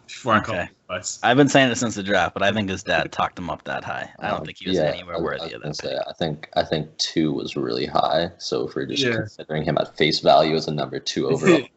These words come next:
Speaker 1: Yeah.
Speaker 3: pick above Jason Tatum,
Speaker 1: <laughs>
Speaker 3: um, then I, I think we can call him a bust. But just, like, in the grand scheme of things, I do also wanna wait, like Mike, because he's had some injury problems. He's
Speaker 1: Yeah.
Speaker 3: had some buried on the Lakers problems. So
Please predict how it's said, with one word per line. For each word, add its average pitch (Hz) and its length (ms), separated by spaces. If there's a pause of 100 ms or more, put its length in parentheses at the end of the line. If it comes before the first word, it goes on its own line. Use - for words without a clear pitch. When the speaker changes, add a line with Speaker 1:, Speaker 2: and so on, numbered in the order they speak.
(160)
Speaker 1:
Yeah. 131 460 (140)
Speaker 3:
pick 160 120
above 80 360
Jason 82 360
Tatum, 90 440 (180)
Speaker 1:
<laughs> 131 260
Speaker 3:
um, 69 640 (140)
then 73 120
I, 64 220
I 78 80
think - 480 (140)
we 80 160
can 76 100
call 62 220
him 62 60
a - 40
bust. - 460
But - 180
just, - 240
like, 82 140
in 85 80
the 76 80
grand 98 340
scheme 107 280
of 101 100
things, 98 320
I 80 160
do 80 260
also - 320
wanna 64 280
wait, 62 340
like - 180
Mike, 53 220
because 90 180
he's 90 140
had 92 180
some 92 140
injury 85 240
problems. 78 540 (300)
He's 135 140
Speaker 1:
Yeah. 131 80 (160)
Speaker 3:
had 120 80 (240)
some - 160 (540)
buried 82 340
on 78 120
the 78 60
Lakers 76 380
problems. 73 640 (200)
So - 380